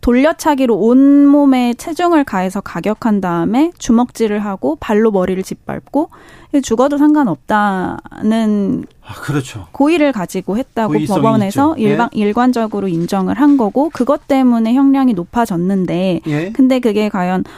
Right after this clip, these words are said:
Speaker 1: 언론과 여론의 비-, 집중 포화를 받아서 안 받아도 될 형을 받았다, 나는 너무 삼십 이 세인데 이십 년 형을 받으면 "나는 이건 무기징역과 같다. 너무 부-, 무섭고 두렵다." 이렇게 하-,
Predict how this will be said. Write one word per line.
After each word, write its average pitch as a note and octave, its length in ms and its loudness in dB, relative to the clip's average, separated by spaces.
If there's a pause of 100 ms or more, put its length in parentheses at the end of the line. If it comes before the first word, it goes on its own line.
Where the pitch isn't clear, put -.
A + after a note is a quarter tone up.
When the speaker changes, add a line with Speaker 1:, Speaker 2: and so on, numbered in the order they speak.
Speaker 1:
언론과 A3+ 800 2
여론의 G3+ 400 0
비-, - 180 -8
집중 - 380 -4
포화를 C4+ 360 0
받아서 F#3 600 0
안 G3 240 0
받아도 C#4 320 2
될 F#3+ 200 -2
형을 G#3 260 0
받았다, F3 800 -4
나는 G3 300 0
너무 F#3 360 0 (160)
삼십 D4+ 340 2 (280)
이 G#3 180 0
세인데 G#3+ 600 2
이십 A3 340 2
년 B3 220 4
형을 G#3+ 220 2
받으면 G#3 520 0
"나는 F#3+ 280 0
이건 F3+ 200 -2
무기징역과 A3+ 560 -2
같다. F3 460 -4
너무 G3 300 2
부-, - 140 -4
무섭고 G#3+ 500 0
두렵다." G#3 440 -2
이렇게 A3 640 -2
하-, A#3+ 120 -2